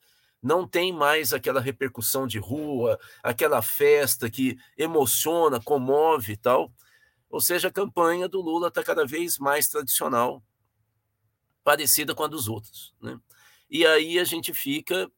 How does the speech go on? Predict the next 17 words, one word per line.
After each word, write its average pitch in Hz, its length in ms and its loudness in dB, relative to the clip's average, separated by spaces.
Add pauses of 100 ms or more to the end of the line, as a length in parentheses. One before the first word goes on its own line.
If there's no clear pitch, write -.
(380)
esperando 185 680 6
o 123 60 -4
que 131 120 -6
que 135 120 -4
eles 131 200 -2
vão 123 140 -2
fazer, 127 500 0 (540)
e 139 160 -6
não, 156 300 -6
porque 165 280 -2
não 170 220 0
há 165 200 4
mais 147 500 0
autonomia 156 800 -2 (320)
na 139 160 0
base, 113 480 -4 (260)
né? 104 220 -16